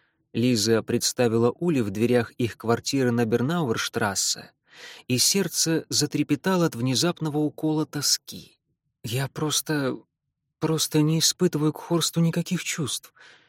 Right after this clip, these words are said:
и в моем сердце нет места ни для кого». «Кроме Ули, ты хочешь сказать», закончил Пауль. Он не называл Ули по имени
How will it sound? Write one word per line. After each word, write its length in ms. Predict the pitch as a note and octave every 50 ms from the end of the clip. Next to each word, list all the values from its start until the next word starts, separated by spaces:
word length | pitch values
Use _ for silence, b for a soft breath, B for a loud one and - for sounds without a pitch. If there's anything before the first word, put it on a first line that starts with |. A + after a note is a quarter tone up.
| b b b
и 120 | b C#3
в 60 | C3
моем 240 | D#3 E3 E3+ E3+ E3
сердце 460 | D#3+ - - A3+ G#3+ F#3 - - -
нет 260 | D3 D#3 F#3 F#3+ - -
места 360 | F3 F3+ F3+ - - - F3
ни 100 | E3+ E3+
для 200 | D#3+ E3 F3+ F3
кого». 480 | - G3 G#3 G3+ A3 G3+ D3+ A2+ G2+ B B B B B B B B
«Кроме 460 | - B2+ C3+ C#3 C#3 C#3+ D3 D3+ D3+
Ули, 400 | - - G3+ F#3 C3+ A2+ G2+ F#2+
ты 160 | - - A#2
хочешь 380 | - - A2+ G2+ - G2+ - -
сказать», 680 | - - A2+ G#2 G2+ G2 - - - - - - _ _ _ -
закончил 600 | - G#2 B2 A2+ - A#2+ A#2+ A2+ - - A2 G#2
Пауль. 440 | - - A2 F#2 - - - - - _ _ _ _ _ _ _ _ _ _ _ _ _ _ _ _ _
Он 200 | - A#2+ A#2+ A#2
не 80 | A#2 A#2
называл 520 | A#2 A#2+ A2 G#2 A#2 A#2+ B2+ B2 A#2 - -
Ули 200 | B2 A#2 A2+ A2
по 180 | - - A2+
имени 500 | A#2 C#3 D#3 D#3 C3+ A2+ G2+ F#2+ F2 -